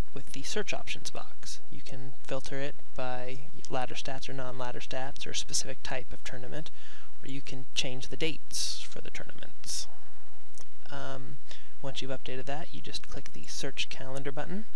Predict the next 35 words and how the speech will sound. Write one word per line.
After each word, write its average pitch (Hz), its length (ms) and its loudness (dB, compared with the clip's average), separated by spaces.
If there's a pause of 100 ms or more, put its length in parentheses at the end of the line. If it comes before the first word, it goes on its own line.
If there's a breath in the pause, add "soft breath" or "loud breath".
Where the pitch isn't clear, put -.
(100)
and 143 280 0
the 135 60 0
tournament 135 340 0
calendar 143 420 0
will 139 180 0
be - 140 0
updated. - 500 0 (1120 loud breath)
Um, 139 380 0
when 151 120 0
you 151 60 0
find 160 220 0
a - 40 0
tournament 151 420 0
that - 140 0
you 147 100 0
want 139 160 0
to 135 60 0
join, 151 420 0 (120)
you 143 160 0
can 135 480 0
either 135 320 0
click 143 240 0 (120)
the 131 300 0
check-in 139 420 0
or 135 100 0
register 131 480 0
link, 135 300 0
depending 131 340 0
on 50 80 0
what - 220 0
status - 460 0
it's - 140 0
in, 143 200 0 (280 loud breath)
to - 80 0
be 139 320 0